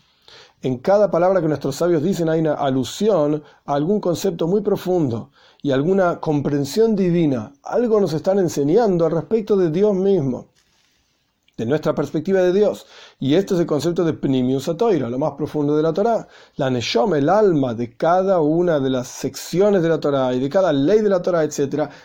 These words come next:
Cada ley, de hecho, uno de los asuntos centrales del pensamiento jasídico es la comprensión de cada ley y cada cuestión, cómo es en los mundos superiores, cómo es en nuestra relación con Dios y cómo lo podemos aplicar en el servicio a Dios.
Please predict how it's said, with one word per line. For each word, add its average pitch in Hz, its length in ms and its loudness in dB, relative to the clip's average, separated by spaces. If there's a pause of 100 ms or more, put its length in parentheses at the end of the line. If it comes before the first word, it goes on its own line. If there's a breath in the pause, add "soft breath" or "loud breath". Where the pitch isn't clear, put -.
(120 loud breath)
Cada 208 360 2
ley, 175 200 4
de 151 120 -2
hecho, 156 240 -2 (200)
uno 156 200 0
de 151 60 -2
los 131 120 -4
asuntos 156 280 -4
centrales 160 420 0
del 143 120 -2
pensamiento 156 400 -2
jasídico 202 400 -2
es 202 160 -2
la 160 160 -4
comprensión 147 720 -2
de 180 120 -2
cada 175 280 0
ley 190 340 2
y - 80 -2
cada 175 200 0
cuestión, 202 680 0 (380 loud breath)
cómo 220 460 2
es 208 240 2
en 151 80 0
los 139 120 0
mundos 190 340 2
superiores, 139 720 -2 (280 loud breath)
cómo 220 400 4
es 196 160 4
en 170 100 2
nuestra 156 400 0
relación 147 640 0
con 196 180 2
Dios 143 400 0
y 175 80 -4
cómo 214 220 4
lo 208 80 4
podemos 202 240 2
aplicar 208 320 0
en 202 80 4
el 170 40 0
servicio 190 400 -2
a - 40 2
Dios. 220 380 -2